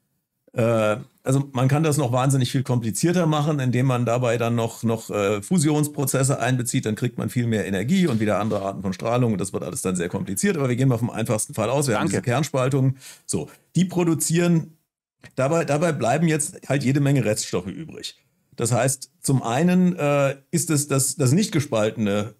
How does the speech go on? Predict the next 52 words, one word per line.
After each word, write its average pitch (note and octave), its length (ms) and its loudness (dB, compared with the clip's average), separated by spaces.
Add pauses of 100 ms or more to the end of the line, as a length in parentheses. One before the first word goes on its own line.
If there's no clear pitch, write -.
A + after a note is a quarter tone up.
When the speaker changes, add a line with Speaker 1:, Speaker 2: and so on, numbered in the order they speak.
(100)
Speaker 1:
Uran A#2 400 0
oder A2 200 0
Plutonium, C3 600 2
was B2+ 160 0
in C3 120 -2
dem, B2 200 0
in A#2 140 -6
dem, A#2+ 200 -2
in B2 80 -4
der A#2 120 0
Bombe B2 260 0
drin B2+ 220 0
war, C#3 100 0
das A#2+ 140 -2
wird D3 120 0
ja C3+ 80 2
nicht C3+ 180 0
komplett B2+ 520 -2
alles D#3 260 0
gleich C3 280 0
weggespalten, A2+ 720 -2 (200)
sondern B2 360 0
da, B2+ 100 2
da A#2+ 100 -6
Speaker 2:
Aha. G2 140 -10
Speaker 1:
bleibt, A#2+ 460 -4
bleiben B2 240 2
Reste A2 280 0
davon F#2+ 340 -4
übrig. F2 440 -8 (540)
Die D#3+ 140 4
werden D3+ 260 2
aber C#3+ 220 0
durch C#3 160 0
die C#3+ 160 -4
Energie C3+ 600 2
dieser, C3+ 360 0
dieser C3+ 260 0
Explosion C#3 580 0
in D#3 120 0
einem C3+ 80 4
relativ C#3 380 0
großen C#3+ 280 0
Umkreis C#3 460 0
verbreitet E3 680 0
und D3 160 0
die C3 100 2
werden C#3+ 240 0
auch B2+ 160 -2
relativ C3 380 0
weit, A#2 340 -2
äh, B2 160 0